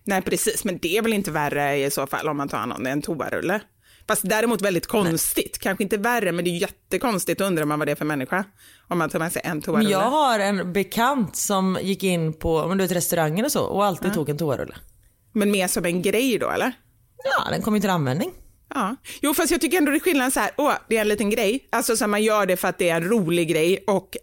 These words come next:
Speaker 1: eller så här, "Nej, men då slipper jag köpa toalettpapper om jag alltid gör så här." Eller?
Speaker 2: Ja, det var nog så hon tänkte.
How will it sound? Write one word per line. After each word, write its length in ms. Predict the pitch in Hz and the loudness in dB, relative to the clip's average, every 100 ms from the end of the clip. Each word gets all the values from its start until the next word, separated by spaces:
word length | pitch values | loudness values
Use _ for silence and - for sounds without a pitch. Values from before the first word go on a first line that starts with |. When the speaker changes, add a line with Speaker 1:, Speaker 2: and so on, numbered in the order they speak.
| _ - | _ -2
Speaker 1:
eller 360 | 196 175 175 | 0 2 2
så 120 | - | 2
här, 100 | 165 | 0
"Nej, 160 | 170 202 | 0 0
men 80 | 208 | 0
då 60 | |
slipper 260 | 214 240 208 | 0 -2 0
jag 60 | 190 | 0
köpa 220 | 190 165 | -2 -2
toalettpapper 680 | 185 180 - - 156 196 | -2 -2 -4 -6 -4 -2
om 100 | 196 | 0
jag 80 | 185 - | 0 0
alltid 360 | 180 156 170 | -2 -2 -2
gör 120 | 151 | -2
så 120 | - - | -2 -2
här." 320 | 220 - - _ _ | -2 -4 -12 _ _
Eller? 260 | 185 208 330 - _ - | 0 2 0 -4 _ -6
Speaker 2:
Ja, 160 | 180 | -4
det 80 | 196 | 0
var 160 | 202 214 | 0 2
nog 320 | 190 160 151 | 2 -2 -4
så 360 | - 170 143 | -2 0 0
hon 260 | 139 143 131 | 0 -2 -2
tänkte. 400 | 135 127 - 87 | -2 -4 -4 -8